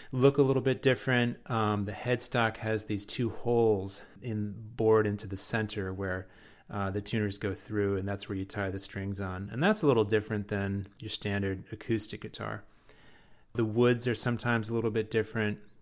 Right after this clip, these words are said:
but, um, you know, those are the differences in, in construction.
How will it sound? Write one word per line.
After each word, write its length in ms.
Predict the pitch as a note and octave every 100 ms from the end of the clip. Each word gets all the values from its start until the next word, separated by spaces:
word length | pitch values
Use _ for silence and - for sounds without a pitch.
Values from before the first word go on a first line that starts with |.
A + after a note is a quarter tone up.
| -
but, 320 | G#2+ G#2 G#2
um, 380 | G#2+ G2+ G2 F#2+ - _ -
you 80 | C3
know, 120 | A#2
those 300 | C3 D3 C#3
are 100 | B2
the 280 | G#2 G2 G2+ - -
differences 640 | - F#2+ A#2+ G#2+ A2 G2 G2+
in, 260 | F#2+ F#2+ A2
in 160 | A2
construction. 800 | G2 G2 - - G2 G2 G2 F#2+